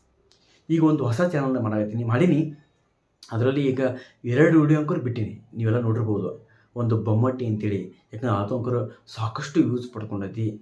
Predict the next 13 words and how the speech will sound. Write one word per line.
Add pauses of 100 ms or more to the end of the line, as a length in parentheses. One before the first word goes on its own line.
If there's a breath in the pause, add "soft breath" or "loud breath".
ಯಾಕಂದ್ರೆ
ಒಂದು
ಏಳ್ನೂರು, (320)
ಏಳ್ನೂರು
ಸಣ್ಣ
ಸಣ್ಣ
ಒಂದು
ವಿಡಿಯೋ
ಅಂಕರು
ನೋಡ್ಯಾರ,
ಅದ್ರ (200)
ಮಂದಿ
ನೋಡ್ಯಾರ,